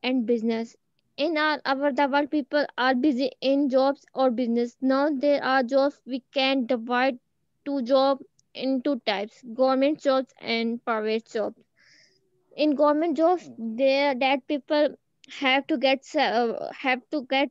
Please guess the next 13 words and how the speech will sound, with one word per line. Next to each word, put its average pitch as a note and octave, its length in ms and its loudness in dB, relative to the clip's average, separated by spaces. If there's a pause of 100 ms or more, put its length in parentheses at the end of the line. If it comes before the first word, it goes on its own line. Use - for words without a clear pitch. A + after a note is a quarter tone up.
the C4 160 -6 (200)
salary C#4+ 400 0
after C#4+ 420 -2
one C4 280 0
month. F#4+ 300 -6 (420)
Government C#4 460 2
job D4+ 260 0
has C4+ 640 -6
many B3+ 360 0
benefits, D#4+ 580 -2 (560)
accommodation, C#4 960 0 (100)
pension, D4 640 -2 (140)
faculties C#4 720 -4